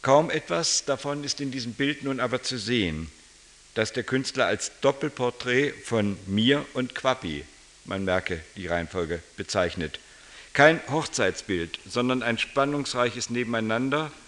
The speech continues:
misanthroper und melancholischer Charaktere. Vor einem Vorhang mit gezackter Bordüre, dessen keilförmiger Spalt einen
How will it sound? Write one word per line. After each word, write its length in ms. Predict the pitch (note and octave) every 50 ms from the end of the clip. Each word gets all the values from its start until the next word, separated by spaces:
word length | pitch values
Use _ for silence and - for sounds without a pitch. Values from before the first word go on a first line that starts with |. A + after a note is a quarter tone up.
| - -
misanthroper 920 | - B2 A2+ - A#2+ A2+ G#2+ - - A#2+ B2 B2+ B2+ - C3 C3 C3 -
und 180 | - A#2+ A#2 A2+
melancholischer 680 | A2+ G#2+ A2 G#2+ G#2+ - A#2+ B2 A#2 A2 A2 A#2 A2
Charaktere. 800 | - A2+ G#2+ G2+ A2 A2 - - - A2+ G2+ F#2+ F2 E2 E2+ E2+ - - - - - - - - - - - - - - - - - -
Vor 120 | - A2+
einem 260 | A2 B2 A#2+ B2 A#2+
Vorhang 520 | - - C#3+ D3+ D3+ D3+ D3+ D3+ D#3 D3 C3+
mit 160 | C3 A2+ -
gezackter 500 | C3 A#2 - - C#3 C3 - - C3 A#2+
Bordüre, 680 | G#2 A#2 A2+ G#2 G#2 A2+ A#2+ C3+ C3+ B2 C#3 D3+ D3 C3+ - - - - - - - -
dessen 240 | A#2 A2 - B2 B2
keilförmiger 720 | - A#2+ A2+ A#2 B2 A#2+ - B2+ A#2+ A#2 A#2+ A2+ - A2
Spalt 560 | - - - G#2+ G#2+ A2 A#2 C3 - - - - -
einen 240 | G#2+ G#2 G2+ G2